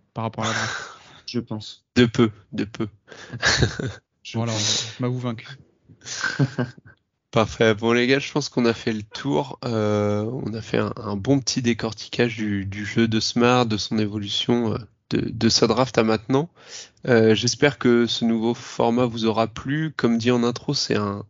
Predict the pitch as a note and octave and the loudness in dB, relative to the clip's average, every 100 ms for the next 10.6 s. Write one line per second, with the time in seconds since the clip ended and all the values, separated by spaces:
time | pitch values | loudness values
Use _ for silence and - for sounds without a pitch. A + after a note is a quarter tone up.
0 | - A#2+ G#2+ - A2+ A2 C3 C#3 - G2+ | -8 -6 -6 -2 2 4 4 2 2 2
1 | G#2+ - A2+ A2 A2+ A#2+ - - A#2+ A2+ | 2 0 0 2 0 0 -4 -2 2 2
2 | - A2+ B2+ A2+ G2 G2 G2+ F#2+ - F#2 | 2 4 4 4 0 -4 -6 -6 -8 -6
3 | G2+ - A2+ A2 - G#2+ A#2 A#2 G#2+ G#2+ | -4 0 0 0 -2 2 4 4 4 2
4 | - G#2+ - C#3 A2+ G2+ - G#2+ G#2 G#2+ | 2 0 4 2 2 -4 -4 -4 -4 -2
5 | - A#2+ A2+ - A2+ G#2+ G2+ G#2+ - A#2+ | 2 4 2 2 2 0 -2 -2 -4 -2
6 | - - - A2+ A2 - G#2+ G#2 A#2+ - | -2 -4 -6 -2 -2 0 0 0 -2 -4
7 | - - - - G2 G2+ G2 G2 - G#2 | -20 -20 -20 -8 -2 -2 -2 -2 -2 -2
8 | G2 F#2 G#2 F#2+ G#2+ A2 - G#2+ G#2 G2+ | -2 0 0 2 2 2 0 -6 -6 -4
9 | A2+ - - A2+ - A2 G2+ - A2 G#2+ | -4 0 2 2 2 -2 -2 -2 0 0
10 | G#2 G2+ G2 G2+ A2 | 0 0 2 4 2